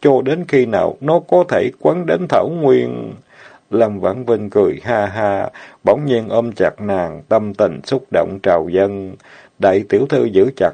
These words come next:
tay hắn, đột nhiên mừng rỡ cười nói, "Ngươi biết không, cách đây mấy ngày ta vừa đi Hàng Châu đó." "Ờ, nghe nhị tiểu thư nói rồi."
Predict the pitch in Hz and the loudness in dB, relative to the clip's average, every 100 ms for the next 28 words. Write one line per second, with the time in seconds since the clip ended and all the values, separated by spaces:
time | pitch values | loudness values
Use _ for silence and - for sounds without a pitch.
0 | _ 120 113 107 123 160 98 92 - 120 | _ 0 2 0 -6 -4 -4 -4 -4 -4
1 | 110 101 82 76 87 95 120 107 85 87 | -2 -4 -4 -2 0 0 0 0 0 0
2 | 95 104 127 165 185 _ - - _ 214 | 0 2 0 -4 -10 _ -20 -20 _ 0
3 | 185 139 123 156 208 - 151 131 127 _ | 2 2 2 0 0 0 0 0 -6 _
4 | 190 190 - 135 120 131 180 160 110 78 | -2 -2 0 0 0 -2 -2 -2 -2 -2
5 | 73 127 120 113 82 101 120 123 113 80 | 0 2 2 2 0 2 0 0 -2 -6
6 | 80 113 120 127 143 165 175 175 - 170 | -2 0 2 2 0 2 0 -2 -4 -12
7 | _ _ _ _ _ - 82 - _ 120 | _ _ _ _ _ -2 -2 -2 _ -4
8 | 120 101 87 87 92 101 143 127 107 131 | -2 -2 -2 -2 0 0 2 0 0 -2
9 | 165 104 82 85 82 71 | 0 0 0 -2 -6 -10